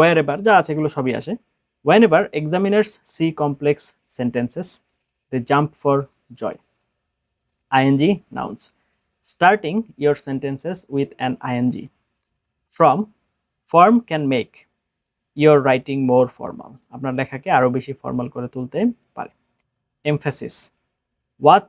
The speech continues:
you really need to do, do is, আপনাকে যেটা করতে হবে, এটা দিয়ে আমরা জোর প্রদান করছি। Ensure that you use a variety of complex sentences।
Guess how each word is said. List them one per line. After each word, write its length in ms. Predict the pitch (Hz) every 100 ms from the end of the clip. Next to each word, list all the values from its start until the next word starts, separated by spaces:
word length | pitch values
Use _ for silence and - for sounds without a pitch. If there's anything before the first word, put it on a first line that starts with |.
| - -
you 80 | 147 131 156
really 240 | 196 214 160
need 120 | 147 147
to 40 | 123
do, 60 | 120 117 _ _ _ 127
do 60 | 117 87
is, 80 | - - _ _ _ _ _ 123
আপনাকে 260 | - 131 127
যেটা 180 | 127 131 127
করতে 200 | 175 - 120
হবে, 160 | 120 _ _ _ _ -
এটা 100 | 139
দিয়ে 100 | 147 160
আমরা 120 | 160 151
জোর 120 | 156 160
প্রদান 200 | 160 127 120
করছি। 240 | 123 - 233 - _ _ _ _ - 185
Ensure 360 | 214 - 262 175
that 140 | 127 - -
you 100 | 147 147 151 175
use 120 | 220 196 131
a 20 | 131
variety 360 | 147 190 202 196
of 40 | 160 -
complex 340 | 143 135 135 - - - -
sentences। 500 | 123 - 139 -